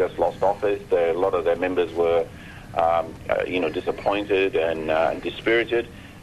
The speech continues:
And, uh, and then he had to face, uh, the Liberals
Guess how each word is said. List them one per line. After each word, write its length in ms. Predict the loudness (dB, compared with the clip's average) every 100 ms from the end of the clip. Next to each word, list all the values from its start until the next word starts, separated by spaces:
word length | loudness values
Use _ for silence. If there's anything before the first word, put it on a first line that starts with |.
| 2 4
And, 300 | 4 0 0
uh, 460 | 2 2 2 0 -2
and 60 | 0 0
then 100 | 0
he 100 | -2
had 160 | 0 2
to 60 | 0 2
face, 280 | 2 2 -2 -10 0
uh, 240 | 2 2 2
the 60 | 0
Liberals 260 | 0 -2